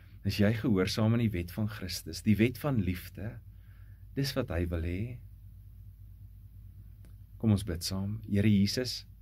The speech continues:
U het nie weggedeins van blindes, lammes, siekes, veiles of dooies nie.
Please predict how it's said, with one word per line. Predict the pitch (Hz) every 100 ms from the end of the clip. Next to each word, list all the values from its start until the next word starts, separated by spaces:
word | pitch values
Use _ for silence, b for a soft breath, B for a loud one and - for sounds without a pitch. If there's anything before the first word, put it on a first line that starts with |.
| - b b b b b
U | - 151
het | 151
nie | 147
weggedeins | 95 82 101 78 87 90 -
van | 90
blindes, | 87 107 113 107 - - - b b -
lammes, | 92 110 110 110 -
siekes, | - 127 110 117 110
veiles | - 101 113 113 - -
of | 120
dooies | 101 87 90 90 -
nie. | 104 113